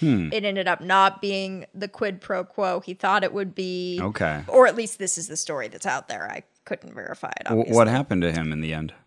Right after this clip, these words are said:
Speaker 2: I don't know.
Speaker 1: Okay.
Speaker 2: That's, like, a pretty dark origin story
Speaker 1: Yeah,
Speaker 2: if
Speaker 1: boy.
Speaker 2: that's her dad. I don't know if it's her dad. Could be a different Frank Peroff of Canada.
Speaker 1: Okay.
Speaker 2: I don't know, but that would be a pass to run from. And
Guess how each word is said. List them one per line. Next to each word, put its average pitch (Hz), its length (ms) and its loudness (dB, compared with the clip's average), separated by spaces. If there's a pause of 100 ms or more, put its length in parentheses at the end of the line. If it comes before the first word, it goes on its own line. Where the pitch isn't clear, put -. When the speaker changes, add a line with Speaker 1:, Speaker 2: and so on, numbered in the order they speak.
(140)
Speaker 2:
I 190 60 -6
don't 202 180 -2
know. 180 340 -4 (160)
Speaker 1:
Okay. 120 280 4 (200)
Speaker 2:
That's, 254 480 4
like, 208 340 4
a 240 80 2
pretty 233 600 -2 (360)
dark 196 480 4 (160)
origin 196 520 0
story 170 420 0
Speaker 1:
Yeah, 113 220 4
Speaker 2:
if 185 120 2
Speaker 1:
boy. 123 200 6
Speaker 2:
that's 175 260 2
her 185 100 -4
dad. - 420 -4 (180)
I 233 140 6
don't 220 160 6
know 208 200 6
if 214 100 -2
it's - 180 -6
her 156 100 -4
dad. 170 400 4 (200)
Could 196 200 -2
be 208 100 0
a 220 40 2
different 233 280 -2
Frank 247 260 -2
Peroff 254 280 6
of 262 160 -6
Canada. 208 540 -2 (180)
Speaker 1:
Okay. 120 260 2
Speaker 2:
I 165 40 2
don't 214 120 2
know, 262 320 0
but 247 100 -2
that 269 180 6
would 240 140 4
be 214 120 0
a 190 40 -2
pass 196 340 -4
to 185 100 -8
run 175 240 -2
from. 196 380 -4 (380)
And 214 640 2